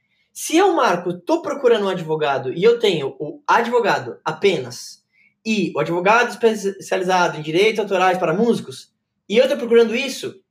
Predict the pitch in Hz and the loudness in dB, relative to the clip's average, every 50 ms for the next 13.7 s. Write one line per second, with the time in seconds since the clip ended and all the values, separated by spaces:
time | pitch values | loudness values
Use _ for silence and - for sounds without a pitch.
0 | _ _ _ _ - 320 320 339 320 - 311 277 208 175 160 131 107 - - _ | _ _ _ _ -4 -2 -2 -2 -2 -2 -2 -2 -2 -2 -4 -4 -4 -8 -12 _
1 | _ _ _ _ _ _ _ _ _ _ _ _ _ _ _ _ _ _ _ - | _ _ _ _ _ _ _ _ _ _ _ _ _ _ _ _ _ _ _ -2
2 | - 262 196 247 277 285 - - 277 277 - 320 311 277 285 - - - - - | 0 0 2 0 -2 -2 -6 -8 -10 -6 -6 -6 -6 -6 -8 -10 -10 -12 -14 -14
3 | - - _ _ _ _ _ _ _ - - - - _ _ _ 262 294 330 320 | -16 -18 _ _ _ _ _ _ _ -20 -20 -20 -20 _ _ _ 0 2 2 2
4 | 339 302 - 240 226 254 247 233 220 196 175 202 233 262 254 - - 165 135 123 | 0 -4 -6 -6 0 4 4 6 6 4 4 2 2 2 0 0 -2 -4 -6 -6
5 | - - _ - 160 170 208 240 262 - - - - 190 202 214 220 226 247 240 | -6 -10 _ -2 0 2 4 4 2 0 0 -2 -2 0 2 2 2 2 0 0
6 | - - 240 262 277 269 262 233 - 240 233 233 240 233 220 190 160 - - - | -2 -6 -6 -6 -4 -4 -4 -2 0 0 2 2 2 2 2 0 -2 -4 -10 -16
7 | _ _ _ _ _ - 180 190 202 220 226 214 185 180 180 180 175 190 208 220 | _ _ _ _ _ -4 0 2 4 4 4 4 2 0 -2 -2 -2 -2 -2 0
8 | 220 220 202 202 202 196 185 180 180 196 185 165 - - 208 208 196 165 127 123 | 0 0 0 0 -2 -2 -2 -4 -4 -2 -4 -4 -2 0 2 2 2 0 -2 -6
9 | - - _ _ _ - 214 220 214 208 208 214 220 190 - 202 180 175 170 165 | -12 -18 _ _ _ -4 -2 0 0 0 -2 -6 -8 -6 -4 -4 -4 -2 -2 -4
10 | 165 165 170 185 175 151 139 156 156 160 180 180 180 175 - 180 170 - 185 180 | -4 -4 -4 -4 -4 -4 -6 -8 -6 -4 -4 -4 -6 -8 -10 -10 -8 -10 -12 -14
11 | 185 - 170 - 180 175 160 151 143 135 123 120 - _ _ _ _ _ _ _ | -16 -14 -10 -8 -6 -6 -6 -6 -6 -8 -8 -10 -12 _ _ _ _ _ _ _
12 | _ _ _ _ _ - 247 254 240 277 330 349 330 - - - 254 262 233 247 | _ _ _ _ _ 0 2 2 4 4 2 2 2 0 0 0 0 0 0 0
13 | 320 320 - - 247 180 135 120 110 - - 113 - | -2 -4 -4 -6 -6 -6 -8 -8 -10 -12 -12 -12 -14